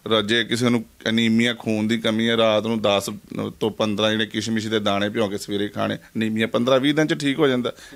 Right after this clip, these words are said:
ਕਿੱਡੀ ਗੱਲ, ਲੋਕ ਮੈਡੀਸਨਾਂ ਲੈ ਰਹੇ ਨੇ, ਡ੍ਰਿਪਾਂ ਲਵਾ ਰਹੇ ਨੇ, ਫਿਰ ਵੀ ਖੂਨ ਨਹੀਂ ਪੂਰਾ ਹੋ ਰਿਹਾ। ਕੋਈ ਵੱਡੀ ਇਹਦੀ ਗੱਲ ਨਹੀਂ ਹੈਗੀ। ਬਾਕੀ ਜਿੱਦਾਂ ਹੁਣ ਆਹ ਆਪਣੇ ਕੋਲੇ, ਅਹ, ਫੂਡ ਆ, ਦੇਖੋ, ਹੈਲਦੀ ਫੂਡ ਆ ਇਹ ਬਿਲਕੁਲ। ਚਨੇ ਆ,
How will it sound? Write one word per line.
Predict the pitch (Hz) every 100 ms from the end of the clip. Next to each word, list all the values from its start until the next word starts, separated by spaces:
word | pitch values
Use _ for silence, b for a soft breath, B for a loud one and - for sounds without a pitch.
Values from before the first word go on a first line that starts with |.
| -
ਕਿੱਡੀ | 131 151
ਗੱਲ, | 151
ਲੋਕ | 151 143 139
ਮੈਡੀਸਨਾਂ | 135 127 123 120 147 143
ਲੈ | 131 123
ਰਹੇ | 131
ਨੇ, | 131 120 104 101
ਡ੍ਰਿਪਾਂ | 127 135 151 143
ਲਵਾ | 131 113
ਰਹੇ | 120
ਨੇ, | 120 - B 117
ਫਿਰ | 127 139
ਵੀ | 165
ਖੂਨ | 139 131
ਨਹੀਂ | 135
ਪੂਰਾ | 123 113 110
ਹੋ | 107
ਰਿਹਾ। | 95 85 - B B 117 107
ਕੋਈ | 101 196
ਵੱਡੀ | 202 151 139
ਇਹਦੀ | 151 156
ਗੱਲ | 131 123 127
ਨਹੀਂ | 131
ਹੈਗੀ। | 110 92 95 - 110 B B
ਬਾਕੀ | 139 147
ਜਿੱਦਾਂ | 170 170 180
ਹੁਣ |
ਆਹ | 160 170 170 -
ਆਪਣੇ | 117 135 139
ਕੋਲੇ, | 147 151
ਅਹ, | 151 - - 113 123 120 113
ਫੂਡ | 117 113 113
ਆ, |
ਦੇਖੋ, | 110 107 - 107 107 - -
ਹੈਲਦੀ | 113 123 127
ਫੂਡ | 127 117 92
ਆ | 90
ਇਹ | 98
ਬਿਲਕੁਲ। | - 87 113 98 - - b -
ਚਨੇ | 127 120 131
ਆ, | 123 110